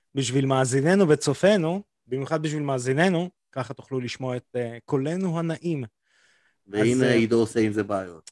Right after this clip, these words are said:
Speaker 1: אז עידו עושה את זה עם בעיות. אני
Speaker 2: אני
Speaker 1: אתן,
Speaker 2: לא,
Speaker 1: אה,
Speaker 2: תשמע,
Speaker 1: אני
Speaker 2: אני,
Speaker 1: אתן
Speaker 2: אני
Speaker 1: ספוילר,
Speaker 2: כבר
Speaker 1: אני
Speaker 2: בקיבה-,
Speaker 1: אתן ספוילר קטן,
Speaker 2: אני
Speaker 1: עידו
Speaker 2: כבר
Speaker 1: לא ידע מה
Speaker 2: בקיבה,
Speaker 1: זה
Speaker 2: אני לא
Speaker 1: וואטסאפ
Speaker 2: רגיל.
Speaker 1: ווב. <laughs>
Speaker 2: אני
Speaker 1: עידו
Speaker 2: לא
Speaker 1: לא ידע
Speaker 2: רגיל,
Speaker 1: מה זה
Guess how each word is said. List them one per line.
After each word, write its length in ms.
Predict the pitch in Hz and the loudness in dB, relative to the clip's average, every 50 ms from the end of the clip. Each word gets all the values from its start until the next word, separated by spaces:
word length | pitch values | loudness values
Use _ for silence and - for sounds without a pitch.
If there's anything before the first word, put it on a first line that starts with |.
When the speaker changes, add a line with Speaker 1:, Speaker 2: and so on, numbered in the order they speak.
| - _ | -20 _
Speaker 1:
אז 140 | 120 104 107 | -18 -12 -10
עידו 160 | 117 120 151 | -2 0 2
עושה 260 | 160 156 - - 165 160 | 4 4 4 4 4 4
את 80 | 143 | 4
זה 100 | 135 143 | 2 0
עם 160 | 135 135 131 | 0 0 0
בעיות. 520 | 123 123 117 117 151 190 196 185 - - - - _ _ _ _ _ _ _ _ - - - - - - | 0 0 2 4 4 6 6 4 2 -2 -10 -20 _ _ _ _ _ _ _ _ -18 -16 -16 -16 -14 -12
אני 60 | 123 127 127 | -8 -6 -4
Speaker 2:
אני 280 | 131 127 - 123 151 | -4 -2 2 4 6
Speaker 1:
אתן, 120 | 190 165 165 | 6 6 6
Speaker 2:
לא, 60 | 156 | 6
Speaker 1:
אה, 160 | 151 143 143 143 - - | 4 2 -2 -4 -6 -8
Speaker 2:
תשמע, 320 | 135 - - 190 220 226 214 | -10 -2 2 4 6 6 8
Speaker 1:
אני 80 | 180 | 8
Speaker 2:
אני, 80 | 175 165 | 8 10
Speaker 1:
אתן 60 | 165 170 | 10 10
Speaker 2:
אני 80 | 202 | 8
Speaker 1:
ספוילר, 380 | - 135 143 196 202 220 226 220 | 8 6 6 8 8 8 8 8
Speaker 2:
כבר 100 | 208 202 | 8 6
Speaker 1:
אני 120 | 170 165 | 6 6
Speaker 2:
בקיבה-, 120 | 160 - 190 | 4 6 4
Speaker 1:
אתן 80 | 190 180 | 4 4
ספוילר 400 | - - 185 185 185 196 180 175 | 2 4 4 6 6 6 4 4
קטן, 360 | - 196 190 - 208 208 208 175 | 2 0 2 2 2 2 2 2
Speaker 2:
אני 80 | 135 156 | 2 4
Speaker 1:
עידו 160 | 151 - 180 | 6 8 8
Speaker 2:
כבר 100 | - 165 | 8 10
Speaker 1:
לא 140 | - 190 190 | 10 10 10
ידע 220 | 185 170 180 180 | 8 8 8 8
מה 120 | 180 208 214 | 8 8 8
Speaker 2:
בקיבה, 60 | 196 | 8
Speaker 1:
זה 60 | 175 | 8
Speaker 2:
אני 160 | 160 151 160 170 | 8 8 6 6
לא 40 | 190 | 4
Speaker 1:
וואטסאפ 220 | - 196 175 165 | 2 2 2 2
Speaker 2:
רגיל. 220 | 185 190 - 170 | 4 4 4 2
Speaker 1:
ווב. 100 | 151 - - _ _ _ _ _ _ _ _ _ - | 0 -4 -10 _ _ _ _ _ _ _ _ _ 2
<laughs> 240 | 190 196 - - - | 2 2 2 -2 -6
Speaker 2:
אני 100 | 117 - | -6 -4
Speaker 1:
עידו 120 | - 135 | 0 4
Speaker 2:
לא 120 | 175 190 214 | 6 6 6
Speaker 1:
לא 60 | 220 | 6
ידע 160 | 202 190 190 | 6 6 4
Speaker 2:
רגיל, 120 | 175 156 151 | 2 2 0
Speaker 1:
מה 60 | 147 | -2
זה 120 | 147 151 | -2 -4